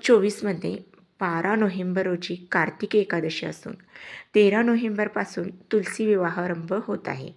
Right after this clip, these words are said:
तर पंधरा नोव्हेंबर रोजी तुलसी विवाह समाप्त होत आहे. कार्तिकी एकादशीला सर्व मंगल कार्याची सुरुवात केली जाते. तुलसी विवाह केल्याने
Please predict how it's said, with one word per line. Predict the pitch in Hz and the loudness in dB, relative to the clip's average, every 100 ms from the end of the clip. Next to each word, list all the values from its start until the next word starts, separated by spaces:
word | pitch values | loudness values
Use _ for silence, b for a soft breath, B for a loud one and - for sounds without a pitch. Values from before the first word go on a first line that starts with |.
| _ B B B B B 240 | _ B B B B B 0
तर | 214 196 | 2 0
पंधरा | - 196 180 190 | -2 -2 0 0
नोव्हेंबर | 220 208 202 190 202 | 0 0 -2 -2 2
रोजी | 214 214 190 - - - | 2 2 -4 -10 -6 -2
तुलसी | 202 190 220 | -2 -2 0
विवाह | 208 175 170 202 | 2 2 0 -2
समाप्त | - 254 262 349 - | -4 -2 -2 -2 -4
होत | 196 185 | -6 -6
आहे. | - - - B B B B B - | -8 -12 -16 B B B B B 0
कार्तिकी | 226 214 - - 320 | 2 2 0 0 2
एकादशीला | 320 196 202 - 185 190 | 4 2 0 -2 -4 -6
सर्व | 190 226 240 | -2 -2 0
मंगल | 233 202 175 175 | 0 -2 -2 -2
कार्याची | 190 180 175 175 - | -2 -2 -4 -4 -4
सुरुवात | - 196 175 180 180 | 0 0 0 -2 -4
केली | 170 165 | -4 -4
जाते. | 160 160 - - _ B B B B B | -6 -8 -12 -14 _ B B B B B
तुलसी | 240 220 220 262 | 2 4 2 2
विवाह | 254 240 220 | 4 4 4
केल्याने | 220 208 180 165 185 | 2 2 2 -2 -4